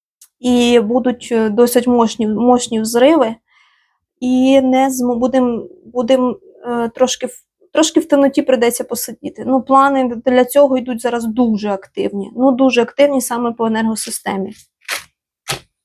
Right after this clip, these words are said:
Тобто блекаути всюди, тобто не буде, знаєте, таких масових, як нам здається, можуть бути, але будуть такі точечні і все на енергосистему. На, на, націлені, просто активно націлені зараз на це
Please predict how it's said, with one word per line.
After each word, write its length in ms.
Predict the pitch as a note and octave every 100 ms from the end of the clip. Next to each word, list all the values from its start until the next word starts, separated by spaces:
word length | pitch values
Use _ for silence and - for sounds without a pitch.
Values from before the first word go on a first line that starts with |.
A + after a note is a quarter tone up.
| _ _ _ _ _ _ _ _ - -
Тобто 300 | C4 C4+ C4+
блекаути 560 | A#3+ C4 D#4+ D#4 C#4+
всюди, 520 | C#4+ - C#4+ - A3+ -
тобто 260 | - D#4+ E4+
не 140 | E4
буде, 240 | D#4 F4+ E4
знаєте, 380 | D4+ D#4+ D#4
таких 320 | D#4 D4 D4 D4
масових, 680 | D4+ D#4 - C#4+ C#4+ C#4
як 260 | C4+ C4+ -
нам 240 | C#4+ C#4
здається, 440 | B3+ C4+ C#4 C4+ C4+
можуть 320 | C4+ B3+ B3
бути, 300 | C#4+ D#4+ D4
але 200 | B3 C4
будуть 220 | B3+ B3+
такі 260 | - - -
точечні 720 | - D4+ D4+ A#3 - B3+ A#3+ B3
і 40 |
все 280 | A3 - C#4
на 160 | C4
енергосистему. 920 | B3 A3+ B3 B3 A#3 - A3 - - - - _ _
На, 280 | B3 - - - - - - _
на, 840 | B3+ B3+ A#3+ A#3 A3+ A3+ A3+ G#3 A3
націлені, 960 | B3 B3+ - D#4+ F4 C#4+ B3+ A#3+ G#3+ _
просто 440 | C4+ B3 A#3+ -
активно 440 | A3 - B3+ B3+ B3
націлені 520 | A#3 A#3 C4 A#3+ A3+
зараз 300 | A3 A3 A3
на 100 | G#3+
це 240 | - F#3+